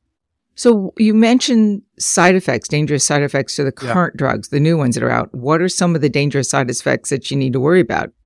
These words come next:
Speaker 1: My husband and I used to talk about and joke about all these, these commercials that would be on television.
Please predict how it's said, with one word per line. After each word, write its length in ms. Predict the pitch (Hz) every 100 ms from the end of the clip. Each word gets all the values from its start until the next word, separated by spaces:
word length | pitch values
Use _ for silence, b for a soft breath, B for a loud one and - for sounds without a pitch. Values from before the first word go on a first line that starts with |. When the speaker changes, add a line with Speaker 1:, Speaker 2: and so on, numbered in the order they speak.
| _ _ -
Speaker 1:
My 80 | 185
husband 240 | 190 175
and 60 | 156
I 40 |
used 160 | 151 -
to 60 |
talk 260 | 123 139 -
about 300 | 131 135 131 139
and 120 | 135
joke 200 | 143 135
about 180 | 131 127
all 140 | 135
these, 140 | 117 - _ _
these 420 | 135 123 120 113 -
commercials 480 | 165 151 139 135 131
that 80 |
would 80 | 113
be 100 | 117
on 120 | 120 110
television. 640 | 131 131 139 139 156